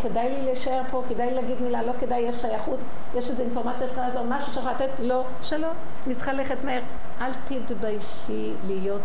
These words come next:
תכלס, את לא מבינה? למי את עושה טובה? לא לה ולא לך. זה חשבונות של שקרים אנחנו עושים.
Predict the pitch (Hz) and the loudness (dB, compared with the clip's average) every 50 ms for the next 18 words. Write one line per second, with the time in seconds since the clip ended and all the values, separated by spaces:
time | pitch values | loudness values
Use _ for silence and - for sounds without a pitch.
0 | - - - - 285 285 - - - 170 - - - - - - 202 202 208 185 | 2 2 2 0 0 0 0 0 0 0 2 2 2 2 2 2 0 0 0 0
1 | 180 175 175 175 175 175 175 - - - - - - - - - - - - 233 | 0 0 0 0 0 2 2 2 2 2 2 2 2 2 2 2 2 2 2 2
2 | 233 220 226 247 269 330 - 330 269 - 381 349 - 302 254 247 240 202 - 240 | 2 0 0 0 0 0 0 0 0 0 0 0 0 0 0 0 0 0 0 0
3 | 247 247 254 254 262 269 214 208 202 185 180 - - - - - - - - - | 0 0 0 0 0 0 0 0 0 0 0 0 2 2 2 2 2 2 2 2
4 | - - - - - 233 - 254 233 - 214 196 226 226 247 285 302 294 - 269 | 2 2 2 2 0 0 0 0 0 0 0 2 2 0 0 0 0 0 2 2
5 | 220 - - - - 240 214 208 277 311 311 233 180 175 175 185 196 180 165 - | 2 2 2 0 0 0 0 0 0 0 0 0 0 0 0 2 2 2 2 2
6 | - 180 | 2 2